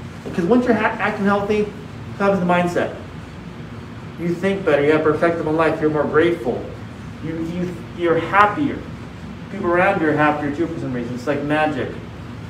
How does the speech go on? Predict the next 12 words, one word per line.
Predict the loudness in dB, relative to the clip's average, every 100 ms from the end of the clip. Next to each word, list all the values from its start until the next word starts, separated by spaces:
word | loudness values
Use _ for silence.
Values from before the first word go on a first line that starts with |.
| -12 -12 -14 -14 -6
How | 0 0
it | 0
works. | -2 -6 -10 -12 -12 -12 -12 -12 -12 -12 -10
All | -8
right? | -8 -8 -10 -12 -14 -14 -6
Anything | 4 8
else? | 8 6 -2 -10 -12 -12 -10 -10 -10 -12 -12 -12 -10 -10 -10 -10 -4
Thank | -2 -2
you | -2
for | 0 4 4 2 -2
entertaining | -2 0 0 2
me | 2